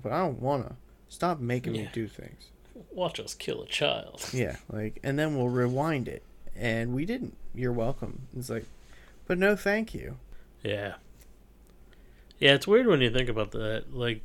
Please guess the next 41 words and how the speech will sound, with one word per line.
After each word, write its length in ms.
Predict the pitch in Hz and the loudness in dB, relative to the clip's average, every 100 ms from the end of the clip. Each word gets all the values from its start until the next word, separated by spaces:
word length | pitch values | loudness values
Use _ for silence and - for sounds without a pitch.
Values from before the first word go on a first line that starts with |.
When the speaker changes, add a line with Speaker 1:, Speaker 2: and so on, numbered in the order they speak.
| - | -6
Speaker 2:
movies 420 | 131 127 135 135 | 0 0 0 2
like 160 | 143 135 | 2 6
that, 180 | 147 | 6
I 40 | 143 | 8
always, 300 | 135 165 156 | 8 8 6
w-, 180 | 127 117 - - - - - - - - - - | 2 -2 -8 -18 -20 -20 -20 -20 -20 -20 -20 4
I'll 200 | 139 151 | 8 10
watch 340 | 135 170 202 | 10 8 8
a 80 | 160 | 6
full 300 | - 160 143 | 4 6 6
movie, 340 | 131 151 135 113 | 6 6 8 6
but 160 | 110 | 4
then 140 | 117 120 | 2 2
I'll 160 | 120 | 2
go 160 | 113 117 | 2 0
back 260 | 113 113 | 2 0
and 140 | 113 110 | -2 -4
be 60 | |
like, 180 | 110 107 | -4 -6
"How 180 | - 160 | -2 0
did 160 | 226 202 | 0 2
they 140 | 175 | 2
dedicate 580 | 156 156 151 - 139 127 | 4 4 4 6 4 4
an 140 | 120 | 0
hour 260 | 127 131 127 | 0 0 0
and 80 | 120 | 0
a 40 | |
half 320 | 113 120 110 | 2 2 0
to 80 | - | -8
this 260 | 113 107 - | -8 -6 -8
theory?" 500 | - 120 113 - - | -6 -6 -6 -6 -4
<laughs> 80 | 156 | 4
Like, 380 | 226 220 208 170 | 8 10 8 6
Speaker 1:
Right. 200 | 131 87 - - - | 4 2 -2 -16 -8
Speaker 2:
or 60 | 143 | -2
to 100 | 143 | 0
this 200 | 131 123 | 2 0
topic 500 | - 127 123 131 120 | 6 6 6 2 2
or 60 | 120 | 2
whatever. 300 | 117 120 131 | 2 0 0
Like, 240 | 123 - | 0 -2